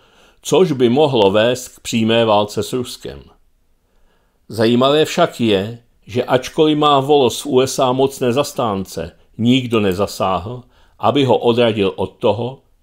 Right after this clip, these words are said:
aby hodil ručník do ringu a odešel.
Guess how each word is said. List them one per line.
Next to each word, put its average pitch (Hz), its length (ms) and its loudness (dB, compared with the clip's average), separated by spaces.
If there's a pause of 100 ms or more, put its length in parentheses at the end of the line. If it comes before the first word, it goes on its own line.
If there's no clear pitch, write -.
aby 101 220 0
hodil 104 360 0
ručník 95 420 -8
do 92 160 -2
ringu 95 500 -6 (340)
a - 260 -6
odešel. 101 460 -10